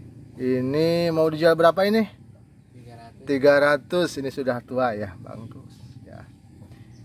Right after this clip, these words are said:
Speaker 1: Ini contohnya ya, anak muda yang kreatif yang perlu kita dukung hasil karyanya.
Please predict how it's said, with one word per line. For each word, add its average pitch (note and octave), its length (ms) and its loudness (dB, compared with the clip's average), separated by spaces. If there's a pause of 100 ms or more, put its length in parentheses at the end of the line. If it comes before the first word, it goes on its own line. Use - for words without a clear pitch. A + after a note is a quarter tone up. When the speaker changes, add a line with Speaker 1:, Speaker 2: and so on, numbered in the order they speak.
(160)
Speaker 1:
Ini D3 80 -2
contohnya D3+ 400 0
ya, F3 320 -2
anak C3+ 320 -6
muda C#3 240 0
yang C3+ 240 2
kreatif C3 480 -4 (640)
yang A#2+ 160 -10
perlu B2 320 -4
kita B2+ 320 -2
dukung D3 480 -4 (920)
hasil A#2 360 -10
karyanya. A#2+ 800 -2